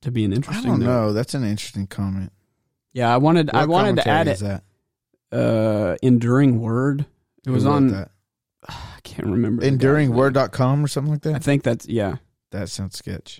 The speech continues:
Speaker 1: It was, I, I, I don't,
Speaker 2: I don't know anything
Speaker 1: it was
Speaker 2: about
Speaker 1: the
Speaker 2: it,
Speaker 1: first
Speaker 2: so
Speaker 1: thing
Speaker 2: don't
Speaker 1: that
Speaker 2: think I'm
Speaker 1: popped
Speaker 2: just
Speaker 1: up.
Speaker 2: like,
Speaker 1: Yeah,
Speaker 2: trashing
Speaker 1: and,
Speaker 2: on it.
Speaker 1: and it
Speaker 2: But here's the thing. The, the husband, I don't know.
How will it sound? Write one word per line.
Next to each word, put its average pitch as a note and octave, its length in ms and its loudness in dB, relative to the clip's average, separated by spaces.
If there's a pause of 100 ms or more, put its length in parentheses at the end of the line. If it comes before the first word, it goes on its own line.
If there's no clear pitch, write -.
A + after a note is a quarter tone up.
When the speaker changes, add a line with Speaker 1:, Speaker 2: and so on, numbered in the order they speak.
(100)
Speaker 1:
It D3 120 0
was, D#3+ 320 2
I, E3 260 0
I, D#3+ 100 0
I E3 40 2 (240)
don't, F3 180 4
Speaker 2:
I D#3+ 60 2
don't E3+ 140 2
know D#3 80 2
anything C3+ 200 2
Speaker 1:
it - 40 4
was F#3 140 2
Speaker 2:
about F#3+ 100 2
Speaker 1:
the E3 40 -4
Speaker 2:
it, - 40 -8
Speaker 1:
first G3 160 2
Speaker 2:
so A3 60 4
Speaker 1:
thing G#3 100 2
Speaker 2:
don't G3 80 2
Speaker 1:
that D3+ 100 2
Speaker 2:
think E3+ 120 4
I'm E3 100 4
Speaker 1:
popped G#2 80 0
Speaker 2:
just D#3 180 4
Speaker 1:
up. A#2 60 2
Speaker 2:
like, G2 120 -6 (320)
Speaker 1:
Yeah, D3 380 4
Speaker 2:
trashing D#3 240 4
Speaker 1:
and, C3+ 120 4
Speaker 2:
on G2 160 -6
it. - 60 -12 (320)
Speaker 1:
and D3+ 140 4
it D#3+ 160 4
Speaker 2:
But C#3 80 4
here's F#3+ 160 4
the D#3 80 4
thing. A2 220 -2 (280)
The, - 180 2 (120)
the C3 120 0
husband, F#3+ 640 2 (1000)
I E3 80 0
don't B3 200 2
know. D#3+ 400 4